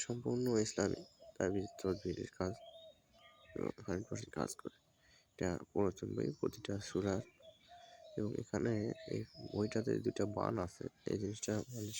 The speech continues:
সবাই বুঝতে পারে না। আর শত্রুকে হত্যা করার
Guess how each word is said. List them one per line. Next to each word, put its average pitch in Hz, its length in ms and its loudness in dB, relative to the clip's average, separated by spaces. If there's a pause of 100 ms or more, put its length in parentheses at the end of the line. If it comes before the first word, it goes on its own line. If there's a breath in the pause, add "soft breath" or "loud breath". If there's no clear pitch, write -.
(300)
সবাই 107 180 4 (100)
বুঝতে 104 280 -2
পারে 92 200 2
না। 120 60 -8 (1200 soft breath)
আর 117 100 -2 (180)
শত্রুকে 110 480 0 (480)
হত্যা 110 280 -4
করার 117 240 0